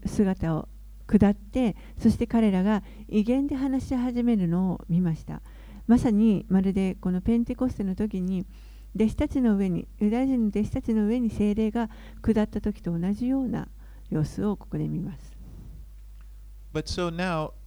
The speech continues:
Speaker 2: let's go back to Galatians. Paul is talking about when Peter come-, he comes to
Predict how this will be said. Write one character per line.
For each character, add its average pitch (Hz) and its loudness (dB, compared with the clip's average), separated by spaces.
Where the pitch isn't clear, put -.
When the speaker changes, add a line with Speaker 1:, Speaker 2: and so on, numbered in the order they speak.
Speaker 2:
let's 143 -6
go 151 -6
back 131 -6
to 127 -6
Galatians. 127 -8
Paul 180 -6
is - -10
talking 147 -8
about 123 -6
when 123 -10
Peter 175 -8
come-, 147 -12
he 135 -10
comes 214 -12
to - -16